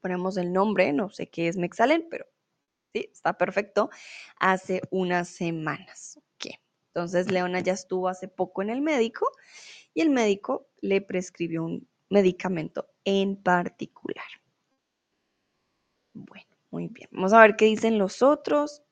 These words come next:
Sé que de pronto algunos no han estado en el médico hace mucho tiempo, puede pasar. Pueden inventarse la frase, no hay problema. Recuerden que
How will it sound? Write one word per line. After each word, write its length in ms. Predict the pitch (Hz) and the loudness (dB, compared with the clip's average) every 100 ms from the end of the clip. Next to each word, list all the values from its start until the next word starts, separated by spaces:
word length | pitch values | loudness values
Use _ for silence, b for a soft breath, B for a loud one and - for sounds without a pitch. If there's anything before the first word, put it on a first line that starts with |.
| - | 2
Sé 180 | 220 | 2
que 120 | 214 233 | 6 6
de 80 | |
pronto 320 | 233 208 196 214 | 8 4 6 6
algunos 340 | 214 214 214 | 6 2 0
no 80 | 214 | 0
han 80 | 214 | -2
estado 280 | 208 214 208 | -2 -2 0
en 60 | |
el 60 | 208 | 2
médico 340 | 196 196 - | 2 0 0
hace 160 | 196 214 | 0 2
mucho 1120 | 185 202 214 233 254 269 277 277 269 262 202 | 2 2 4 6 8 10 8 8 6 2 -2
tiempo, 600 | - 185 180 185 185 285 | -2 -2 -2 -2 -2 -2
puede 160 | - - | -6 -10
pasar. 500 | - 170 - 240 349 _ b b b b b b - - | -8 -6 -2 -2 -2 _ b b b b b b -20 -6
Pueden 240 | - 190 196 | 2 4 4
inventarse 580 | 190 175 170 170 - 180 | -2 -4 -2 -4 -2 -2
la 120 | 170 | -2
frase, 400 | - 160 160 165 | 2 2 2 0
no 120 | 170 | 2
hay 80 | 165 | 2
problema. 540 | - 165 156 - _ _ _ _ _ _ _ _ _ _ _ _ _ _ _ _ _ _ _ _ _ _ _ _ _ _ _ _ _ _ _ _ _ _ _ _ _ _ _ _ | 4 2 2 -4 _ _ _ _ _ _ _ _ _ _ _ _ _ _ _ _ _ _ _ _ _ _ _ _ _ _ _ _ _ _ _ _ _ _ _ _ _ _ _ _
Recuerden 480 | 196 185 180 180 196 | -2 2 4 4 2
que 300 | 220 214 - | 2 0 -2